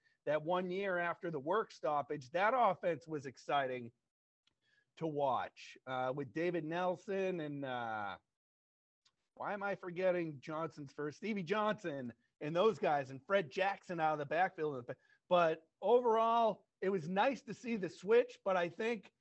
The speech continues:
maybe the Bills offense made that switch way too far to the passing game. But if you have Stefon Diggs, you have Cole Beasley, you have John Brown, and oh, by the way, who thought Gabriel Davis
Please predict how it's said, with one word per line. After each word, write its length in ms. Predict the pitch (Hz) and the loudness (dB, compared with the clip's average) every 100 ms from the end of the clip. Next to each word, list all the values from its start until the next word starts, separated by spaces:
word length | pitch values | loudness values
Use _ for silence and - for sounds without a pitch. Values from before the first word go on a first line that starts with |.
| _ _ _ | _ _ _
maybe 300 | 160 202 214 | 2 2 2
the 100 | 196 | 0
Bills 320 | 175 214 202 185 | 4 4 4 4
offense 540 | 202 202 208 190 156 | 2 2 -2 -4 -4
made 280 | 175 196 175 | -2 -2 0
that 240 | 196 170 | 0 0
switch 400 | - 175 185 185 | -8 -4 -4 -4
way 320 | 139 170 196 190 | -6 -2 -2 -4
too 140 | 170 - | -14 -4
far 280 | 151 175 233 | 0 2 2
to 80 | 226 | 0
the 100 | 220 | -4
passing 500 | 196 208 214 208 220 | -4 -4 -4 -6 -4
game. 320 | 214 233 226 _ _ | -4 -4 -8 _ _
But 100 | - | -4
if 100 | 175 | 0
you 100 | 165 | 0
have 260 | 185 247 220 | 2 2 0
Stefon 520 | - 240 - 233 214 | -2 -2 2 0 2
Diggs, 540 | 160 196 160 160 151 _ _ _ - | 2 4 4 0 -10 _ _ _ -2
you 100 | 160 | 2
have 240 | 254 202 | 2 0
Cole 300 | 196 220 196 | 2 2 2
Beasley, 580 | 151 247 220 160 175 139 | 0 -2 -2 0 -2 -2
you 120 | 160 | -2
have 180 | 214 214 | -2 -2
John 280 | 214 233 190 | 0 0 0
Brown, 500 | 196 220 190 165 160 _ _ - | 2 2 4 2 -4 _ _ -4
and 80 | 180 | 6
oh, 160 | 269 269 | 6 6
by 200 | 254 220 | 4 4
the 80 | |
way, 520 | 202 233 226 196 180 165 _ _ _ _ _ _ _ _ _ _ _ - | 4 4 4 4 2 -2 _ _ _ _ _ _ _ _ _ _ _ -2
who 240 | 294 381 - | 0 0 0
thought 320 | 254 262 247 254 156 | 2 6 6 4 0
Gabriel 480 | 180 247 247 247 202 - | 0 2 2 2 2 2
Davis 640 | 202 254 175 131 - - | 2 4 0 -4 -8 -20